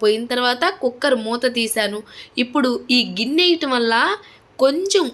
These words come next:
అంటే ఈ బౌల్ వేయటం వల్ల కొంచెం కూడా పొంగలేదు. మన పప్పు చక్కగా ఉడికిపోయింది.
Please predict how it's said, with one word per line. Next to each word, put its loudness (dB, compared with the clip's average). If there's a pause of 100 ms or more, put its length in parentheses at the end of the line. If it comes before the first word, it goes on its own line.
అంటే 0
ఈ 2
బౌల్ 2
వేయటం 0
వల్ల -2
కొంచెం 0
కూడా 4
పొంగలేదు. 0
మన -4
పప్పు -4
చక్కగా -2
ఉడికిపోయింది. 0